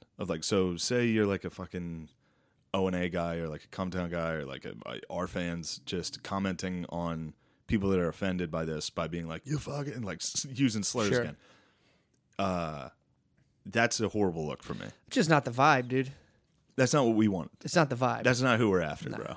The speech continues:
Speaker 2: it's not the
Speaker 1: But
Speaker 2: vibe.
Speaker 1: What's funny is I wi-, I'll be held accountable for anybody that's a fan of ours in their comments.
Speaker 2: Sure.
Speaker 1: Meanwhile, somebody who writes an article about me and I get, you know, a thousand death threats,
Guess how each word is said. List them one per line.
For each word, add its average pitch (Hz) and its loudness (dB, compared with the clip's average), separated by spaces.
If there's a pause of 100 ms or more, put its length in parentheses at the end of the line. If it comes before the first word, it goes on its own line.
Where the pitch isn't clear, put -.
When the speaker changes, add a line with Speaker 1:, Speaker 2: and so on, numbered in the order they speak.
Speaker 2:
it's - -14
not 127 -10
the 120 -18
Speaker 1:
But 101 2
Speaker 2:
vibe. - -20 (300)
Speaker 1:
What's 107 -2
funny 139 2
is 98 4
I 104 6
wi-, 120 4
I'll 117 4
be 147 4
held 127 4
accountable 90 0
for 78 -4
anybody 92 4
that's 87 -2
a 87 -4
fan 95 -2
of 87 -2
ours 82 -2 (220)
in 95 -2
their 82 -2
comments. - -10 (160)
Speaker 2:
Sure. 123 -4 (260)
Speaker 1:
Meanwhile, 113 4
somebody 113 -2
who 101 2
writes 101 4
an 92 -2
article 101 2
about 76 -4
me 76 -8
and 85 -4
I 85 0
get, 87 0 (280)
you 151 -4
know, 110 0 (200)
a 92 -4
thousand 90 -2
death 98 2
threats, 78 -6